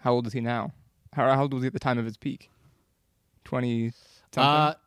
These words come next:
Speaker 2: probably, like, twenty-four, twenty-five.
Speaker 1: So it'd take about twenty-five years. Or the other solution,
Speaker 2: <sighs>
Speaker 1: which is a little more complicated that I've heard, is,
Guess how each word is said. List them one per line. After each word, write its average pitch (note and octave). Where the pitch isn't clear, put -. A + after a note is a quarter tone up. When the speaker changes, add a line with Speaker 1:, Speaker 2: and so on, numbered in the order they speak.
Speaker 2:
probably, C3+
like, A#2+
twenty-four, A#2+
twenty-five. A2+
Speaker 1:
So E3
it'd D#3+
take E3+
about C3
twenty-five A#2
years. A2+
Or D#3
the D3
other F3
solution, B2
Speaker 2:
<sighs> D3+
Speaker 1:
which C#3+
is B2+
a B2
little C3+
more A#2+
complicated A#2+
that A#2+
I've A2+
heard, C3+
is, A#2+